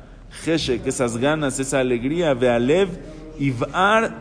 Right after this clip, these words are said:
veidlok merov cheshek hava." Ven qué palabras bonitas. El corazón va a arder y va a estar prendido de tanto amor y de tanto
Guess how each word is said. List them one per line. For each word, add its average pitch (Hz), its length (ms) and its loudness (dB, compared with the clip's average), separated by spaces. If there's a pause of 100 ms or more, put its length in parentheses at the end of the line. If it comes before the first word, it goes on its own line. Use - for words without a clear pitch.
veidlok 139 680 0
merov 143 420 0
cheshek 147 340 -4
hava." 117 200 0
Ven 135 160 -4
qué 135 80 -6
palabras 123 340 -2
bonitas. 113 320 -6
El 101 120 -4
corazón 135 560 4
va 180 100 8
a 170 40 6
arder 170 400 2 (560)
y 120 80 -2
va 139 80 4
a 170 40 6
estar 190 260 2
prendido 170 500 4
de 156 120 2
tanto 165 640 2 (280)
amor 165 440 2
y 151 60 4
de 131 140 0
tanto 151 360 -2